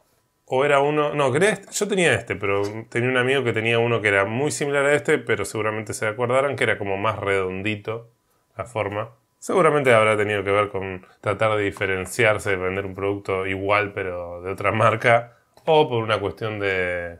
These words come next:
de derechos, ¿no? Por ahí tuvieron algún problema. Pero bueno, acá la tenemos con un cartucho insertado. ¿Tenemos fal-, la palanquita? No. Bueno, nos falta la palanquita, eso no lo vamos a poder reparar. Pero de todas maneras, obviamente los cartuchos se pueden sacar así, ¿no? Esto era un,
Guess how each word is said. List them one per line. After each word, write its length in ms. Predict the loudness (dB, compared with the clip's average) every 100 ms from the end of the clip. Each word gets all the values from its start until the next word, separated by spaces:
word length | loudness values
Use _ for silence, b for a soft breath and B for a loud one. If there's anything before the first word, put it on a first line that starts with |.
| _
de 120 | -2
derechos, 480 | 2 2 0 -4 -8
¿no? 200 | -4 -4 -6 -6
Por 120 | -6
ahí 60 |
tuvieron 260 | -4 -4 -4
algún 180 | -4 -6
problema. 320 | -2 -2 -2 B B _ _ B B B B -2
Pero 140 | 4
bueno, 200 | 6 6 4
acá 200 | 4 6
la 120 | 6
tenemos 500 | 4 2 2 -2 -8 B B B B _
con 200 | 4 6
un 120 | 4 4
cartucho 560 | 2 2 0 0 0
insertado. 640 | 0 -2 2 6 6 4 0
¿Tenemos 420 | 0 2 0 0 2
fal-, 220 | 2 0 0
la 140 | 2
palanquita? 500 | 4 4 4 2 2
No. 160 | 2 0 B B B -6
Bueno, 160 | -2 0
nos 160 | 0
falta 240 | 0 2 2
la 100 | 2
palanquita, 640 | 0 -2 -2 0 2 2 -4
eso 180 | -8 -8
no 140 | -4
lo 100 | -2
vamos 160 | -2 -6
a 60 |
poder 280 | -4 -2 -2
reparar. 520 | -4 0 2 4 2 B B B _
Pero 140 | 0 4
de 40 |
todas 160 | 6 4
maneras, 380 | 6 4 4 2
obviamente 320 | 0 0 -4
los 80 | -4
cartuchos 340 | -6 -6 -8
se 60 | -8
pueden 220 | -6 -6
sacar 240 | -2 -2
así, 240 | -4 -6 -6
¿no? 160 | -8 -10 -10
Esto 240 | -8 -4
era 160 | -4 -4
un, 200 | -10